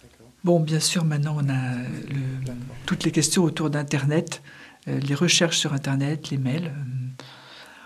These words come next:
Speaker 2: euh, bon, on n'a pas de smartphone, mais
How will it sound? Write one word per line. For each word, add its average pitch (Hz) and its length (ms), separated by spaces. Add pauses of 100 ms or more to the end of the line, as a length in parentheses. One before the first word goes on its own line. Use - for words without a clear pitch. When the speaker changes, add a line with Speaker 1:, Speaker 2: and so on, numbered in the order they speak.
(560)
Speaker 2:
euh, 151 40 (420)
bon, 135 140
on 135 40
n'a 135 120
pas 151 160
de 139 120
smartphone, 135 1120 (440)
mais 127 340